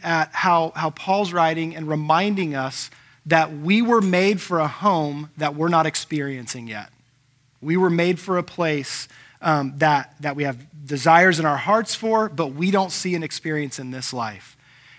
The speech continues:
And so we're called to a journey of faith, believing that while we don't see clearly in the here and now, that God has something for us.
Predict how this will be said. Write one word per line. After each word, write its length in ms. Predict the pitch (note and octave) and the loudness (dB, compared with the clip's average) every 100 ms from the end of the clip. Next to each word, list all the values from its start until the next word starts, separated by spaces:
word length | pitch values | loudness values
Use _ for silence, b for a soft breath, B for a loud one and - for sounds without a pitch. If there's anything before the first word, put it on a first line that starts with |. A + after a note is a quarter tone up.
| b | b
And 140 | D#3 | 0
so 300 | - F3 E3 | 2 4 2
we're 320 | D#3 D#3+ F3 | 0 -2 -2
called 420 | E3+ - G#3 A3+ G3 | -2 2 2 2 -2
to 180 | G#3 | -2
a 60 | E3+ | -2
journey 460 | C#3+ C3+ E3 G3 F#3+ | -2 -4 -2 -2 -4
of 100 | D#3+ | -6
faith, 760 | - G3 F3 C3 D#3+ - - _ b b b b | -4 -2 -2 -4 -8 -12 -20 _ b b b b
believing 560 | D#3 F3+ E3+ G3+ A3 G#3 | 2 4 4 4 4 4
that 180 | F3 D#3+ | 4 4
while 380 | E3 E3+ E3 D#3+ | 4 4 4 0
we 280 | D#3 F#3+ | -2 0
don't 340 | E3+ F3 F#3 A3+ | 2 4 4 2
see 320 | - A3 G#3+ | -2 0 0
clearly 640 | - - G3+ A3 A3+ F3+ | -2 -4 0 2 2 0
in 120 | E3 E3 | 0 -2
the 80 | |
here 300 | D3+ F#3+ G3 | -6 -4 -2
and 160 | G3 F3 | 0 0
now, 480 | E3 F#3+ C3+ C3+ D3+ b b | 0 2 2 -2 -8 b b
that 140 | E3+ D#3 | -2 4
God 180 | E3+ | 4
has 280 | F3 F3 F#3 | 6 4 2
something 340 | - C3+ C3 A#2+ | 0 -6 -10 -14
for 180 | G#2+ | -12
us. 420 | A2 F#2+ - - | -12 -12 -16 -20